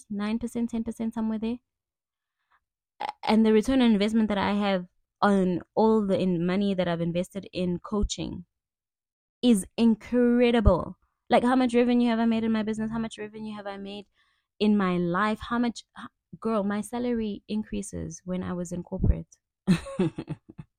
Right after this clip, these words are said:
not even gonna talk. The return on investment is wild. So if you wanna invest in yourself,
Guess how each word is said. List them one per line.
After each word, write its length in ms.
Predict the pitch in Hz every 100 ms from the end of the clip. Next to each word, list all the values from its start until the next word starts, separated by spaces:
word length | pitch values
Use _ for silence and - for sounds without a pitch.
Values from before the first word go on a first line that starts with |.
| _ _ _ - - - - - - -
not 360 | 185 190 208 214
even 260 | 190 180 170
gonna 180 | 160
talk. 400 | 156 151 139 - - -
The 240 | 170 160
return 340 | 165 160 202 196
on 60 |
investment 580 | 175 160 160 - 165 160 _ -
is 300 | 165 151 - _ _ _ _ _ -
wild. 500 | 160 165 175 165 180 -
So 280 | - 170 -
if 180 | 240 -
you 100 | 277
wanna 200 | 277 277
invest 460 | 208 190 170 -
in 100 | 180
yourself, 540 | 175 165 - 156 233